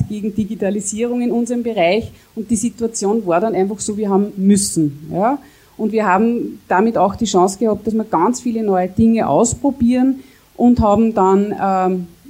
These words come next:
äh, Online-Austauschtreffen österreichweit gemacht. Ja, wo da waren teilweise sieben bis acht Bundesländer eingebunden.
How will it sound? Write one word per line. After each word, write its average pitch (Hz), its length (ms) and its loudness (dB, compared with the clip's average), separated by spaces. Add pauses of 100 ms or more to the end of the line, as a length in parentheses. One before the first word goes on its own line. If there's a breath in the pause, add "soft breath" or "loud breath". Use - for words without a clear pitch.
(100)
äh, 196 60 -8
Online-Austauschtreffen 202 1500 0
österreichweit 226 880 0
gemacht. 196 440 -4
Ja, 190 160 -8
wo 202 60 -6
da 196 140 -6
waren 180 240 -2
teilweise 185 460 -2
sieben 226 340 -8
bis 196 140 -6
acht 165 300 -4
Bundesländer 214 680 0
eingebunden. 196 800 -2